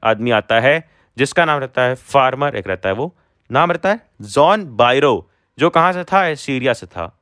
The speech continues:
बगल की कंट्री से था। अब वो लोनलीनेस में रहता था काफ़ी, तो उसने अर्मेनियन भाषा सीख ली थी कि वो यहाँ के लोगों से भी बात कर पाए।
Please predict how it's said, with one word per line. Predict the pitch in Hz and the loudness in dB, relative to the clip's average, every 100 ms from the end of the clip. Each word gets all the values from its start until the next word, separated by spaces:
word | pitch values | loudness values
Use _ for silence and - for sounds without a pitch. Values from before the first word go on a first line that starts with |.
| - | -2
बगल | 131 156 | 0 0
की | 151 | -2
कंट्री | 123 104 87 85 | -6 -8 -8 -14
से | 85 | -14
था। | - - _ _ _ _ _ _ - | -16 -18 _ _ _ _ _ _ -2
अब | 151 | 0
वो | 156 214 220 208 _ _ - | 2 2 2 -4 _ _ -8
लोनलीनेस | 131 156 175 190 190 | -2 0 0 -2 -4
में | 180 | -4
रहता | 160 160 | -4 -4
था | 156 | -4
काफ़ी, | 156 151 - 175 | 0 0 0 -4
तो | 165 | -2
उसने | 151 - 175 165 | -4 -4 -6 -2
अर्मेनियन | 127 127 127 127 127 147 113 | -4 -2 -2 -2 -2 -4 -4
भाषा | 101 87 117 | -6 -4 -4
सीख | - 107 - | -2 -4 -4
ली | 98 | -8
थी | 95 120 | -6 -8
कि | 131 | -4
वो | |
यहाँ | 120 104 104 | -2 -2 -2
के | |
लोगों | 101 92 | -4 -4
से | 95 | -6
भी | 107 | -4
बात | 90 - | -4 -4
कर | 85 | -14
पाए। | - 82 | -12 -14